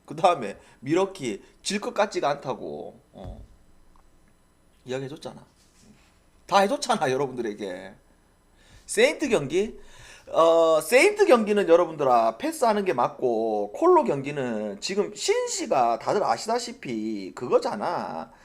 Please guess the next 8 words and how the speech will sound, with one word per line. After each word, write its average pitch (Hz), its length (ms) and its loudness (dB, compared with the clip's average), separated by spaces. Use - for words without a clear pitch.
지금 214 220 -4
신시가 320 520 0
<laughs> - 840 -20
투타 262 320 4
밸런스가 196 560 2
완전히 190 460 2
무너져가지고 170 500 0
지금 131 320 -12